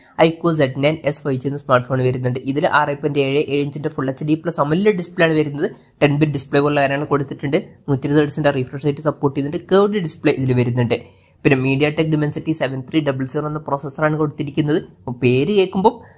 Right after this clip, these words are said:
MediaTek Dimensity സെവൻ ടു ഡബിൾ സീറോ എന്ന പ്രോസസ്സറിനേക്കാളും ബെറ്റർ ആണ് എന്ന് തോന്നും. പക്ഷെ അങ്ങനെയല്ല, MediaTek Dimensity സെവൻ ടു ഡബിൾ സീറോ എന്ന പ്രോസസ്സറാണ് ഇതിലും ബെറ്റർ. പെർഫോമൻസ് ആണ് നോക്കുന്നുണ്ടെങ്കിൽ iQOO സെഡ് നയൻ ആയിരിക്കും ബെറ്റർ.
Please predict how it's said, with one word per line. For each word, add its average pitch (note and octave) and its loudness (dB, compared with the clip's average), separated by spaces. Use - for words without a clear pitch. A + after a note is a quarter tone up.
MediaTek E3 2
Dimensity D#3 -2
സെവൻ D3+ -2
ടു D#3+ 6
ഡബിൾ D3 -2
സീറോ D#3 -2
എന്ന D3+ -4
പ്രോസസ്സറിനേക്കാളും D3+ -2
ബെറ്റർ D3+ -4
ആണ് D3+ 2
എന്ന് D#3 -6
തോന്നും. D#3+ -4
പക്ഷെ E3 -4
അങ്ങനെയല്ല, F#3 0
MediaTek D#3 2
Dimensity D#3 -2
സെവൻ F3+ 0
ടു C4 2
ഡബിൾ F#3 2
സീറോ E3+ -4
എന്ന E3 -4
പ്രോസസ്സറാണ് D3+ -2
ഇതിലും D3 -6
ബെറ്റർ. C#3+ -4
പെർഫോമൻസ് E3 -2
ആണ് G3 2
നോക്കുന്നുണ്ടെങ്കിൽ F#3+ -2
iQOO D#3+ -6
സെഡ് D#3 -2
നയൻ F3 -2
ആയിരിക്കും E3+ -2
ബെറ്റർ. E3+ -2